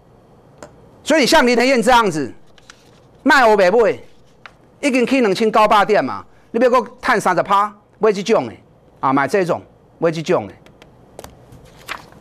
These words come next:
跟我一起超前部署，全新的六月，全新的组合，全新的开始，咱过来拼三十趴，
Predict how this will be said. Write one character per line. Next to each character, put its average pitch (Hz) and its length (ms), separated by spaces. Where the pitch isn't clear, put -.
跟 311 160
我 262 140
一 285 40
起 175 360
超 277 320
前 202 260
部 220 240
署， 123 340
全 220 240
新 269 160
的 254 120
六 247 240
月， 240 160
全 202 220
新 220 140
的 214 120
组 151 200
合， 147 260
全 196 240
新 233 100
的 196 80
开 185 280
始， 113 280
咱 247 200
过 247 120
来 202 100
拼 190 300
三 151 180
十 131 60
趴， 156 260